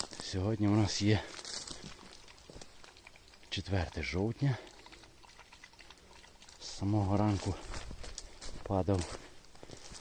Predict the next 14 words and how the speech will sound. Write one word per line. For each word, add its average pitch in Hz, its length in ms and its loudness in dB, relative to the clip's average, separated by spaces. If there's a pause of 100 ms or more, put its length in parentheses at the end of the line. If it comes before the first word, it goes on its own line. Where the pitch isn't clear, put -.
(160)
дощик. 78 680 2 (1300)
Тепер 110 400 4
вже 90 200 4
зупинився. 110 680 6 (1200)
Тому 92 240 4
я 90 180 6 (1300)
пішов 87 300 4
до 80 140 6
лісу 123 360 6 (1500)
на 95 120 4
свої, 95 440 8 (560)
так 87 140 4
би 82 120 0
сказати, 92 560 6